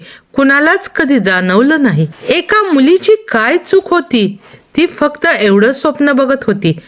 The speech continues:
"माझ्या आयुष्यातला एक दिवस फक्त माझ्यासाठी असावा." पण जेव्हा तिचा दिवस आला,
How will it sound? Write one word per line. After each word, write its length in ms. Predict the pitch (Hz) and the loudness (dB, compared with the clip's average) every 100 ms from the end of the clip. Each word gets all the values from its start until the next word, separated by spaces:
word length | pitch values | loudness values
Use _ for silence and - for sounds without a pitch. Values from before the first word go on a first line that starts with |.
| - - _ | -20 -20 _
"माझ्या 340 | 180 180 208 254 | -2 -2 0 -2
आयुष्यातला 720 | 190 202 262 - 320 320 320 - | 0 0 0 0 -2 0 -4 0
एक 240 | 202 262 | 0 0
दिवस 440 | 233 247 196 165 - - - _ | -2 0 0 -2 -4 -20 -20 _
फक्त 340 | - 403 - - | -6 -6 -4 -2
माझ्यासाठी 720 | 339 220 202 254 285 320 359 | 2 0 0 -2 -2 0 0
असावा." 480 | 330 - 226 196 175 - - - - - | 0 0 0 0 -2 -6 -20 -20 -8 0
पण 180 | 277 | 2
जेव्हा 360 | 240 262 262 330 | 2 2 2 0
तिचा 400 | 359 311 - 359 | 0 -2 0 0
दिवस 400 | 269 269 294 269 | 0 0 0 0
आला, 260 | 233 202 | 0 0